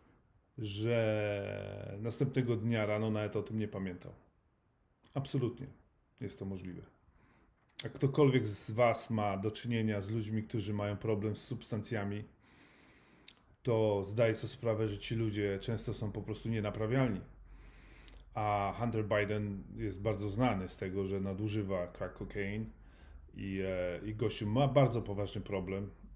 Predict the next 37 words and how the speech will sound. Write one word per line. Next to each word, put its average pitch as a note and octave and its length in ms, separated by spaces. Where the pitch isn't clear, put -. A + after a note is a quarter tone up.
I A2+ 100
podobno G2+ 440
na G2 160
tych - 180
filmach G#2+ 460
i G#2 40
zdjęciach G2 640
tam G2 240
on F#2+ 140
praktycznie G#2 260
cały G2+ 240
czas, G2+ 300
jak F#2 120
to - 100
się G2+ 120
mówi, G2 220
sniffing, A2 580
tak? G2+ 240
Wciąga, - 480
po - 260
prostu A2 300
wciąga. F2 380
Tak, G#2 300
także A2 340
jest C#3 320
też A2 180
wersja, G#2+ 560
nie C3 120
wersja, A2+ 380
jest G#2 180
informacja G#2 640
i A2+ 180
to G#2+ 240
jest G2+ 360
informacja A2 560
od G2+ 80
Giulianiego, G2+ 680